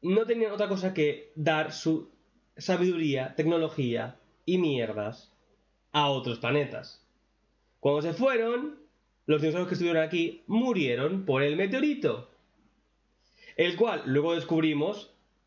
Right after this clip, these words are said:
por qué pasa, ¿vale? Tal cual, todo está tan bien hecho. Lo dice después Rick, ¿no? Después descubrimos que el, al, al evolucionar, tanto su especie,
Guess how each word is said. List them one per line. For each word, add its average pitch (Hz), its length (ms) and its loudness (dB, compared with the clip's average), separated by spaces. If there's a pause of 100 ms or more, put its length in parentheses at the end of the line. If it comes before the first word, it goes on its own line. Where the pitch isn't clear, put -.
por 151 240 2
qué 123 140 -2
pasa, 226 540 -2 (340)
¿vale? 143 360 0 (680)
Tal 330 160 2
cual, 349 260 2
todo 220 140 2
está 190 200 -2
tan 202 460 0
bien 170 320 2
hecho. 127 480 -4 (680)
Lo - 100 2
dice 190 160 2
después 196 400 0
Rick, 175 280 0
¿no? 180 240 0
Después 180 460 0
descubrimos 170 360 0
que 156 280 -2
el, 147 340 2
al, 143 260 2
al 151 120 2
evolucionar, 151 880 0 (240)
tanto 190 460 0
su 160 100 0
especie, 185 680 -2